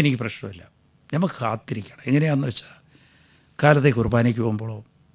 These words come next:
ദിവ്യ കുർബാന നിങ്ങളെ വീടിൻ്റെ അടുത്ത് ഇല്ല, ഇപ്പോൾ കൃപാസനത്തിൻ്റെ ടൈം നിങ്ങൾ നോട്ട് ചെയ്ത് വെക്കണം, അത് ഡയറിയിൽ നോട്ട് ചെയ്ത് വെക്കണം. ഇപ്പോൾ ഈ നാൽപത് ദിവസം ഇരുപത്തിനാല് മണിക്കൂറുമാണ്. അത്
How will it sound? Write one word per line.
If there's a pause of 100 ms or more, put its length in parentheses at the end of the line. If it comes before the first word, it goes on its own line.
(260)
ദിവ്യ
കുർബാന
നിങ്ങളെ
വീടിൻ്റെ
അടുത്ത് (140)
ഇല്ല, (420)
ഇപ്പോൾ (260)
കൃപാസനത്തിൻ്റെ (140)
ടൈം
നിങ്ങൾ
നോട്ട്
ചെയ്ത്
വെക്കണം, (480)
അത് (120)
ഡയറിയിൽ (100)
നോട്ട്
ചെയ്ത്
വെക്കണം. (640)
ഇപ്പോൾ (140)
ഈ (100)
നാൽപത്
ദിവസം (840)
ഇരുപത്തിനാല്
മണിക്കൂറുമാണ്. (920)
അത്